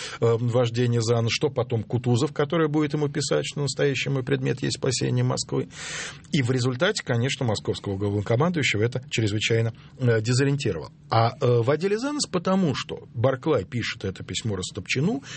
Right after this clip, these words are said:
ещё до того, как они с Багратионом через несколько часов днём выйдут на рекогносцировку этой позиции для того, чтобы её осмотреть.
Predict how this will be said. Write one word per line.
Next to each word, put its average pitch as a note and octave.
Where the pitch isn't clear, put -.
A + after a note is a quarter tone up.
ещё C#3
до A#2+
того, G#2+
как -
они G#2+
с D#2+
Багратионом D3
через G#2
несколько F#2
часов G#3
днём D3+
выйдут D#3+
на A#2+
рекогносцировку A2
этой F#2
позиции A2+
для G#2
того, G#2
чтобы F2
её F2+
осмотреть. -